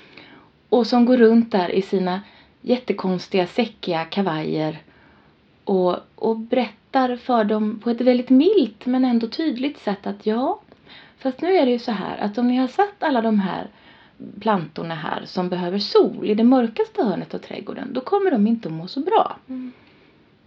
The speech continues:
Speaker 1: Så jag föreslår att ni istället gör så här.
Speaker 2: Mm.
Speaker 1: <laughs> Och så, och så är det sådär sympatiskt.
Speaker 2: Mm.
Speaker 1: Och så kommer han in en gång, någon gång i mitten av deras process och jobbar med dem.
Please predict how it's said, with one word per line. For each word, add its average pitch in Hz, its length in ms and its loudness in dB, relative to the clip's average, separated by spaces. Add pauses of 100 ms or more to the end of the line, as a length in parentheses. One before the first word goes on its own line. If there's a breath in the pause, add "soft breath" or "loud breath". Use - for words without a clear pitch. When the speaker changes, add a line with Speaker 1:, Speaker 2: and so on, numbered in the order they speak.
(160)
Speaker 1:
Så 262 60 -2
jag 339 240 6
föreslår 233 480 4
att 185 120 -6
ni 185 80 -2
istället 185 440 -2
gör 175 100 -4
så - 140 -8 (120)
här. 381 240 0 (140)
Speaker 2:
Mm. 226 120 0 (160)
Speaker 1:
<laughs> - 160 -20
Och 359 100 8
så, 453 80 4 (640 loud breath)
och 339 60 0
så 381 60 8
är 403 200 10
det 359 80 8
sådär 339 240 0
sympatiskt. 302 800 0
Speaker 2:
Mm. 247 360 -4 (180 loud breath)
Speaker 1:
Och 277 80 -6
så 359 80 0
kommer 392 320 6
han 359 200 6
in 226 260 4
en 240 120 4
gång, 196 240 4
någon 220 100 2
gång 190 180 2
i - 20 0
mitten 294 400 0
av 262 80 6
deras 170 260 4
process - 500 -4
och 208 120 0
jobbar 247 600 4
med 180 260 2
dem. - 120 0